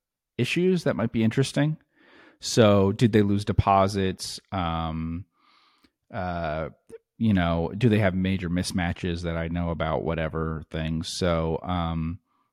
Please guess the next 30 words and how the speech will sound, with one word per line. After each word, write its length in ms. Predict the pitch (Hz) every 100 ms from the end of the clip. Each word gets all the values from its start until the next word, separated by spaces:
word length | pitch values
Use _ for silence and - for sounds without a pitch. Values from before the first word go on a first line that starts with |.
| _
you 100 | 131
know, 140 | 123 104
so 140 | 127
I 40 |
probably 260 | 131 143 117
would 180 | 107 101
read, 200 | 98 92
like, 260 | 90 87 - _ -
uh, 300 | 95 87 78 - 127
you 80 | 98
know, 100 | 90
in 280 | 85 92
recent 360 | 90 92 - 85
ones, 460 | 87 87 85 85 95 -
I'm 120 | 92
sure 220 | - 87
I 80 | 85
read 360 | 85 80 82 - _ _ 87
Bank 220 | 85 85
of 100 | 85
Hawaii, 560 | 101 113 120 110 101
U 240 | 101 90 87
M 120 | 80
B 120 | 78
Financial, 1000 | - 85 101 123 113 101 113 101 98 90 - - - - _ -
Bank 180 | 95 98
of 80 | 92
Oklahoma, 960 | 90 - - 90 107 139 131 120 113
Prosperity, 1300 | 107 92 85 - 127 127 113 113 107 104 98 95 98
Frost, 1080 | - - 110 104 98 98 107 - - -